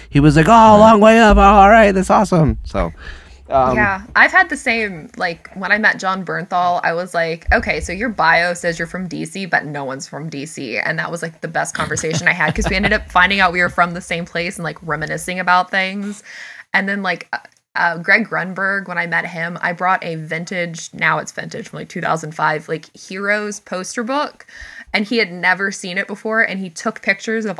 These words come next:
Speaker 3: all of it to send to the cast because he was like, "I don't think we ever saw this was, when this was on." So, like, always go for,
Speaker 2: Mm.
Speaker 3: like, the niche thing. Always go for
Speaker 1: Oh,
Speaker 3: the
Speaker 1: yeah.
Speaker 3: thing that somebody hasn't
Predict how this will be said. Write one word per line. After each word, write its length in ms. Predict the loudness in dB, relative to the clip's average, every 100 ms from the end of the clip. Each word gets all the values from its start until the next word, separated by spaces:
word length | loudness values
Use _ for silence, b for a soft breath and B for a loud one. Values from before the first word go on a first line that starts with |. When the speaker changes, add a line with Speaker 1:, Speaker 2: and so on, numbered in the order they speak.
| -6
Speaker 3:
all 220 | -4 -4
of 80 | -6
it 140 | -10
to 120 | -10
send 360 | -8 -4 -4 -4
to 60 | -6
the 80 |
cast 540 | -2 0 0 -2 -10 -14
because 240 | -10 -8
he 60 | -6
was 100 | -6
like, 120 | -2
"I 80 | 0
don't 120 | 0
think 160 | -2 -4
we 100 | -4
ever 140 | -4
saw 280 | -4 -2 0
this 200 | -2 -6
was, 160 | -16 -14
when 180 | -12 -12
this 140 | -14
was 100 | -12
on." 160 | -12 -10
So, 80 |
like, 140 | -8 -4
always 380 | -2 -2 -4 -8
go 300 | -6 -6 -4
for, 140 | 2
Speaker 2:
Mm. 20 | 4
Speaker 3:
like, 180 | 4
the 80 | -4
niche 380 | -14 -12 -12 -12
thing. 420 | -10 -10 -10 -12 -14 B B -10
Always 320 | -6 -4 -4 -2
go 160 | -2 0
for 80 |
Speaker 1:
Oh, 40 | 0
Speaker 3:
the 40 |
Speaker 1:
yeah. 100 | -2 -4
Speaker 3:
thing 80 |
that 180 | -6 -8
somebody 260 | -8 -8 -10
hasn't 640 | -10 -6 -4 -6 -8 -8